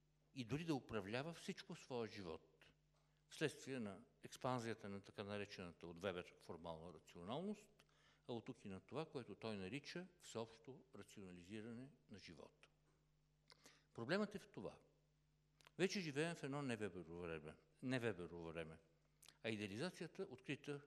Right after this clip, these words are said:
от Макс Вебер, а, не е практически истинна. Живеем в общество на връхлитащи ни от всякъде рискове.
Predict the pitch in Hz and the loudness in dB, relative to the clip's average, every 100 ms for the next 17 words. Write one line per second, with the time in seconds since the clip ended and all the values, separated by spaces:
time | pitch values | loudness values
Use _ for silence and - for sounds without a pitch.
0 | - - _ - - _ 107 - - - | -18 -20 _ -20 -20 _ -10 -8 -18 -8
1 | 123 110 - 90 95 156 196 - - - | 2 2 2 -4 2 2 2 -6 -16 -20
2 | - _ _ _ _ _ _ - _ _ | -20 _ _ _ _ _ _ -20 _ _
3 | - 131 127 131 - 143 175 170 156 - | -2 2 4 4 2 4 4 2 -2 -2
4 | 143 143 - 127 101 - 85 82 82 - | -4 -6 -2 -2 -2 -6 -6 -6 -8 -12
5 | - - _ _ _ - _ - - 120 | -20 -20 _ _ _ -20 _ -20 -6 -2
6 | 123 175 160 156 117 - - - - 113 | 4 4 4 2 0 -2 -10 -10 -6 -8
7 | - 165 185 160 131 117 - 147 - - | -2 0 0 0 0 0 -2 -2 -4 -4
8 | 156 160 127 - 156 135 92 85 - - | -10 -8 -10 -2 -2 0 0 -2 -8 -10
9 | 82 | -10